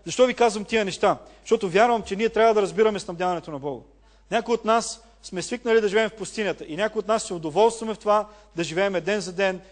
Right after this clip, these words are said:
и да виждаме как някой ти чука на вратата и ти носи една торба с манджа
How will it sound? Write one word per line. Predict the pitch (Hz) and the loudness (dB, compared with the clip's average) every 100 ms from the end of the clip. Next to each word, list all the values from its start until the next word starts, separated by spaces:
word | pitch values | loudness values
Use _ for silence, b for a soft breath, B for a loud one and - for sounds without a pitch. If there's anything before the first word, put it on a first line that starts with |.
| B | B
и | 156 | -8
да | 160 | -4
виждаме | 202 180 170 | -4 -4 0
как | 208 208 | 0 0
някой | 196 208 196 | -2 -4 -6
ти | 196 | -10
чука | 202 208 | -8 -2
на | 202 | -2
вратата | 180 196 185 185 170 B B | 0 0 2 2 -2 B B
и | 160 | -8
ти | 165 | -4
носи | 196 190 | -2 -2
една | 190 | -4
торба | 185 175 180 | -4 -2 -2
с | - | -2
манджа | 185 180 165 160 | -6 -4 -2 -2